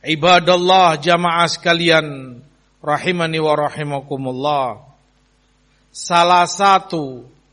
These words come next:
sebab terbesar yang karenanya manusia menolak al-haq yang disampaikan kepadanya,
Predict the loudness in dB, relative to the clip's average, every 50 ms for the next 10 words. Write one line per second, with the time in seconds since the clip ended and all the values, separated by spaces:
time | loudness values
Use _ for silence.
0 | _ _ _ _ _ _ -14 -12 -10 -8 -8 -6 0 2 4 4 4 2 0 0
1 | 0 0 0 0 -2 -2 -2 0 2 4 6 8 8 8 6 4 0 -4 -10 -12
2 | -14 -18 -20 _ _ _ _ _ _ _ _ _ _ _ _ _ _ _ _ _
3 | _ _ _ 0 2 4 4 2 0 -2 0 2 4 4 4 2 0 0 2 2
4 | 2 2 0 0 2 2 0 0 0 0 0 0 -2 -4 -6 -4 -4 -4 -4 -2
5 | 0 2 2 0 0 -2 -6 -10 -14 -18 _ _ _ _ _ _ _ _ _ _
6 | _ _ _ -10 -8 -6 -6 -4 -2 0 4 4 6 6 6 4 4 2 0 -4
7 | -12 -20 -20 _ _ _ _ _ _ _ _ _ _ _ _ _ _ _ _ _
8 | _ _ _ _ _ 0 2 2 2 2 0 -2 0 2 2 2 2 -4 -16 -20
9 | -20 _ _ _ _ _ _ _ _ _ _ _ -4 0 2 2 2 2 -2 -4
10 | -2 0 0 0 2 2 2 0 0 2 2 0 0 0 -2 -2 -2 2 4 4
11 | 4 6 6 4 4 4 2 -2 -4 -4 -4 -8